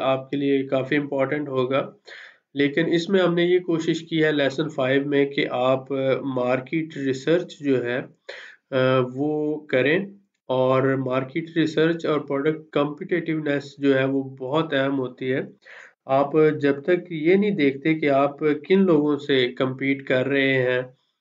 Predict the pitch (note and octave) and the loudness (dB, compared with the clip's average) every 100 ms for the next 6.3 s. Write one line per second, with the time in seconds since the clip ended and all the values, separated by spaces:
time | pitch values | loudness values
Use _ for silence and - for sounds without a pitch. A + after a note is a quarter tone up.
0 | _ _ C3+ C3+ C#3 C#3 C#3+ - C3 C3+ | _ _ 2 4 4 4 2 0 2 0
1 | C3+ - C#3+ C#3 - E3+ - C#3 C3 C#3 | 0 0 0 0 -4 -10 -8 -2 0 2
2 | G3 G3 F3+ D3+ C#3+ C#3 B2+ B2+ - - | 2 2 2 0 0 0 -2 -4 -18 -16
3 | - C3+ C3+ C3 C3+ C3+ C3 C3 C3+ C3+ | -4 -2 0 2 2 2 0 0 -4 -4
4 | C#3 C3 C#3+ D3 D#3+ D#3+ E3+ F3 E3 D#3+ | -2 0 0 -2 -2 0 0 0 2 2
5 | D#3+ D#3+ E3 D#3+ D#3+ D#3+ D#3+ A#2+ C#3+ D3 | 2 0 0 2 2 0 0 2 2 0
6 | - D3+ | 0 0